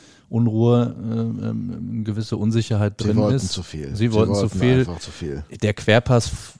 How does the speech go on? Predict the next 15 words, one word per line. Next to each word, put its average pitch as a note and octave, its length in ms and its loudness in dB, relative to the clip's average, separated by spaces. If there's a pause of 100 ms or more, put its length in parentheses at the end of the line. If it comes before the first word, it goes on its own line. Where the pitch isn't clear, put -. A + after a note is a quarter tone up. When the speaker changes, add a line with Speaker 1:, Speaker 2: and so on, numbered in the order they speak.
(160)
Speaker 1:
ich - 100 -20
glaub, - 240 -4
der F#2+ 300 0
vor A#2 480 -2
dem, A#2+ 340 2
vor A#2 180 -2
dem A#2+ 140 0
Puckverlust A#2 720 -4 (580)
ist, - 340 -4
äh, G2 300 -8
knüppelhart, A#2+ 680 2
kann A#2+ 200 0
schwierig B2+ 420 0
kontrolliert A#2+ 560 0
werden. A#2+ 560 2